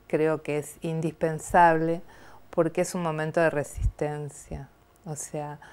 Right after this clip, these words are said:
nosotros a veces discutimos, bueno, ¿cuál es nuestro rol en este momento? Porque fue cambiando, ¿no? O sea, ¿cuál era el proyecto y, y, y, y,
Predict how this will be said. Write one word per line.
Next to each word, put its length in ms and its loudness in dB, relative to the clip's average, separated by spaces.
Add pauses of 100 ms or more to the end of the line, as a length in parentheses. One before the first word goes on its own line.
(240)
nosotros 760 0
a 140 2
veces 480 0
discutimos, 680 -4
bueno, 240 -2
¿cuál 160 6
es 100 0
nuestro 360 -2
rol 280 6
en 140 -2
este 240 -8
momento? 480 -2
Porque 240 -4
fue 220 -2
cambiando, 800 2
¿no? 260 -2
O 40 -6
sea, 320 -4 (460)
¿cuál 160 6
era 80 6
el 60 4
proyecto 920 2
y, 140 -4 (140)
y, 260 -2
y, 220 -6
y, 120 -8